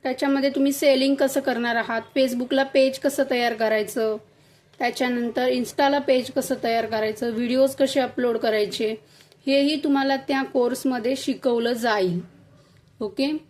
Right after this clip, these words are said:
तर कुणाला ज्वेलरी मेकिंगचा वर्कशॉप करायचा असेल,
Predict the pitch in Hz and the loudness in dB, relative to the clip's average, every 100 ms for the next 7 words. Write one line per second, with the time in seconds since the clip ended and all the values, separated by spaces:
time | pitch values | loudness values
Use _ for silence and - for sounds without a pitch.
0 | 381 381 262 247 - 262 262 269 240 254 | -20 -6 -4 -4 -4 -2 0 0 2 2
1 | 254 262 269 262 262 262 269 262 247 - | 2 2 0 0 -2 -2 0 0 -2 -2
2 | 277 - 254 254 254 254 247 277 | -2 0 0 0 0 -4 0 -2